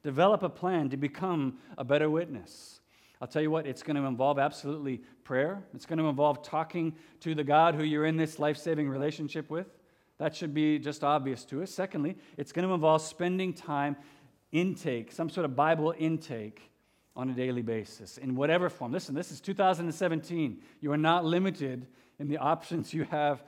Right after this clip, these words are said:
to get this Bible into you, whether that's just reading yourself, listening to the Bible, uh, um, YouTube videos, podcasts that are explaining maybe questions you have about the Bible.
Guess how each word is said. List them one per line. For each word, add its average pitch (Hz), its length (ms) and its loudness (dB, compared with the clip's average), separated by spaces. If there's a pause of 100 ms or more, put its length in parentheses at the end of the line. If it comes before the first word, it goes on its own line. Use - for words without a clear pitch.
(480)
to 147 100 -10
get 156 260 -2
this 151 160 -4
Bible 135 320 2
into 139 260 -4
you, 117 80 -8
whether 127 180 -4
that's 131 240 -2
just 135 220 -10
reading 165 300 0
yourself, 170 560 4 (280)
listening 175 540 -2
to 180 100 -6
the 165 100 -2
Bible, 165 720 2
uh, 107 400 -4
um, 104 100 -10 (320)
YouTube 190 540 0
videos, 170 360 0
podcasts 160 580 -2
that 131 100 -8
are 117 40 -4
explaining 170 720 -2 (220)
maybe 143 160 -2
questions 180 480 -2
you 165 80 -2
have 160 120 2
about 160 260 -2
the 165 60 -8
Bible. 156 500 -4